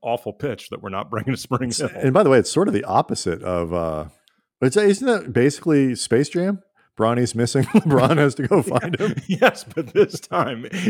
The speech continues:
Speaker 1: they're, they're sort
Speaker 2: They're
Speaker 1: of
Speaker 2: fish.
Speaker 1: fish.
Speaker 2: They're fish.
Speaker 1: <laughs> Yeah,
Speaker 2: This
Speaker 1: you're
Speaker 2: time they're
Speaker 1: right. It's
Speaker 2: fish.
Speaker 1: a terrible
Speaker 2: It's,
Speaker 1: pitch.
Speaker 2: it's, it's Space Jam.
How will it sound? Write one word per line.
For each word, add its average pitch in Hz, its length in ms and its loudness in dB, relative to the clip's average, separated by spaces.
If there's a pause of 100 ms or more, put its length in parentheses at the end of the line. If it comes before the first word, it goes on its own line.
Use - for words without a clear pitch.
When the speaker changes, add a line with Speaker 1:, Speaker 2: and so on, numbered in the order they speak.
(100)
Speaker 1:
they're, - 320 4 (320)
they're 151 520 2 (600)
sort - 380 0
Speaker 2:
They're 135 60 6
Speaker 1:
of 127 60 2
Speaker 2:
fish. - 640 -2
Speaker 1:
fish. - 100 -2
Speaker 2:
They're 190 140 2
fish. 175 240 0
Speaker 1:
<laughs> - 0 -
Yeah, 269 200 4
Speaker 2:
This - 80 0
Speaker 1:
you're 139 100 0
Speaker 2:
time - 80 2
they're - 140 2
Speaker 1:
right. 135 100 -6
It's 180 220 -2
Speaker 2:
fish. 120 100 -4 (100)
Speaker 1:
a - 100 -20
terrible 226 400 -2
Speaker 2:
It's, 139 200 -2
Speaker 1:
pitch. 190 180 -12
Speaker 2:
it's, 135 200 -4 (260)
it's 135 200 -2
Space 196 300 0
Jam. - 320 -4